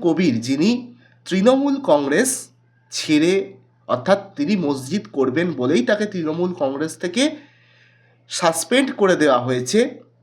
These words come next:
সাসপেন্ড করেছিলেন ফিরহাদ হাকিম, সঙ্গে মুর্শিদাবাদীরা আরও দুই বিধায়ক ছিলেন, এর আগের প্রতিবেদনে আমরা দেখিয়েছি। তো সেই হুমায়ুন কবির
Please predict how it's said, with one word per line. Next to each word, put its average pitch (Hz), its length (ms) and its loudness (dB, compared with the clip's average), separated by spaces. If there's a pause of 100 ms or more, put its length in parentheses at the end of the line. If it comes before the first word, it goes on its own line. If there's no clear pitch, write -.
(420)
সাসপেন্ড 202 520 0
করেছিলেন 202 520 0
ফিরহাদ 175 440 0
হাকিম, 220 500 -4 (640)
সঙ্গে 165 640 0 (200)
মুর্শিদাবাদীরা 180 840 2
আরও 147 140 0
দুই 151 260 0
বিধায়ক 127 440 -2
ছিলেন, 226 440 0 (720)
এর 170 160 4
আগের 156 400 2
প্রতিবেদনে 160 580 0
আমরা 135 220 0
দেখিয়েছি। 127 640 -4 (420)
তো 196 100 0
সেই 240 300 4
হুমায়ুন 196 600 2
কবির 165 680 0